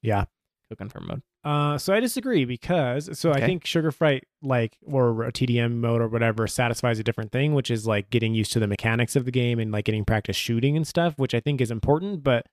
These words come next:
Speaker 1: not really what a new player needs. Um,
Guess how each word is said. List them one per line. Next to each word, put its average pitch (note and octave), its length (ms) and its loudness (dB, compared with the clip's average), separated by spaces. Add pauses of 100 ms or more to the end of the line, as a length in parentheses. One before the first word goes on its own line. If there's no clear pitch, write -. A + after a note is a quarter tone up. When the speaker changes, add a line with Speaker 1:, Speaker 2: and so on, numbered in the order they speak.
(400)
Speaker 1:
not B2 420 0
really A#2 440 0
what A2+ 320 0 (100)
a A#2 80 -6
new A2 220 0
player A2 320 2
needs. A#2+ 500 0 (460)
Um, A#2 500 0